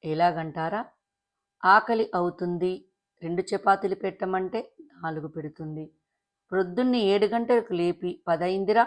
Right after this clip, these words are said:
అంటుంది. స్కూలు పరీక్షల్లో నూటికి ముప్పై మార్కులొస్తే పక్కింటి పిన్ని అడిగితే, "మా వాడికి యాభై పైన వచ్చాయని" చెప్తుంది. బయటకు వెళ్ళాలి, ఖర్చులకు ఓ యాభై రూపాయలు ఇవ్వమంటే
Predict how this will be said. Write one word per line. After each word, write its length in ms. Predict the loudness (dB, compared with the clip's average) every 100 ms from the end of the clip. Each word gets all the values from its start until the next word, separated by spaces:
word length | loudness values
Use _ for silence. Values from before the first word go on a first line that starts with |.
| 0
అంటుంది. 560 | -10 -8 -8 -8 -12 -16 _ _ _ _
స్కూలు 380 | -4 2 4 2
పరీక్షల్లో 720 | -2 -4 -4 -4 -2 0 -2
నూటికి 460 | -2 -4 -4 -4 -4
ముప్పై 360 | -4 -4 -4
మార్కులొస్తే 800 | 0 0 -2 -6 -6 -4 -6 -6 _ _ _ -2
పక్కింటి 400 | -2 0 -4 -4
పిన్ని 300 | -2 -2 0
అడిగితే, 420 | -2 -4 -6 -6
"మా 240 | -4 -2 0
వాడికి 420 | 0 0 -4 -6
యాభై 380 | -2 -2 -2 -4
పైన 280 | -4 -4
వచ్చాయని" 540 | -6 -6 -8 -8 -6 -8
చెప్తుంది. 600 | -12 -14 -12 -10 -10 -12 _ _ _ _ _ -6
బయటకు 420 | -4 -2 -2 -2
వెళ్ళాలి, 480 | 0 2 2 0 -4
ఖర్చులకు 600 | -6 -8 -6 -8 -6 -6
ఓ 220 | -4 -2
యాభై 360 | -2 -2 -2 -4
రూపాయలు 400 | -4 -2 0 0
ఇవ్వమంటే 600 | -2 -2 -4 -4 -8